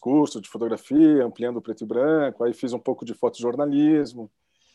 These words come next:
que é, putz, até hoje a minha paixão, assim, eu acho demais o fotojornalismo.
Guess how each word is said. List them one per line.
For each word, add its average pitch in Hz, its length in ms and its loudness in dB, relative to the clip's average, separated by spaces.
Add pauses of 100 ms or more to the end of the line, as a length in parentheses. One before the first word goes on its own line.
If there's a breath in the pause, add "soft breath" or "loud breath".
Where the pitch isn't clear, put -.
(160)
que 107 180 0
é, 123 320 4
putz, - 220 -12
até 143 200 2
hoje 127 280 4
a 120 60 0
minha 123 160 -4
paixão, 123 580 -2
assim, - 200 -10
eu 107 440 -8
acho 110 360 -10 (500)
demais 120 500 -4
o 98 60 -16
fotojornalismo. 110 840 -10